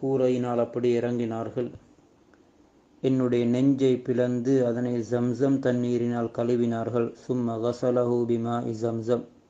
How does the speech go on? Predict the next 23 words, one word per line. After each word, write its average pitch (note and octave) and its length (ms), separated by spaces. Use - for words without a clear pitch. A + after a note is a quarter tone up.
ஃபுரிஜ C#3 560
அன் A#2+ 200
சக்ஃபி C3+ 400
பைத்தி A#2+ 500
வ A#2 120
அன A#2+ 240
பி A#2 120
மக்கா. A#2+ 680
ஃபனஸல B2+ 540
ஜிப்ரீல் A#2+ 680
ஃபஃபரஜ B2 560
சத்ரி. A#2+ 560
சும்ம B2 320
கஸலஹு A#2 600
பிமாஇ A#2 460
ஜம்சம். A2+ 560
சும்ம D3 300
ஜாஅ C3 440
பி A#2+ 200
தஸ்திம் D#3 480
மின் B2+ 220
ஸஹபின் C3 580
மும்தலிஇன் B2 680